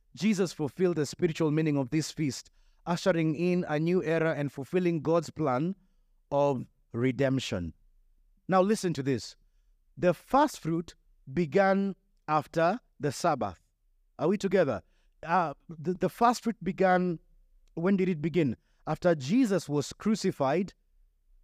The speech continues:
a day after, that means it began after the Passover.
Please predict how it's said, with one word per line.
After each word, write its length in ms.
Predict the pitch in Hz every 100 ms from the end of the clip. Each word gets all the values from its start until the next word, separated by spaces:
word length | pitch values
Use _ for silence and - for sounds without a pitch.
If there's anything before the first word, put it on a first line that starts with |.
| _ -
a 100 | 165
day 360 | 143 208 233 175
after, 320 | 165 - 165
that 280 | 151 202 190
means 280 | 190 185 165
it 180 | 170 147
began 400 | 160 135 185 190 -
after 320 | 156 - 156
the 100 | 151
Passover. 640 | 185 165 - 147 107 90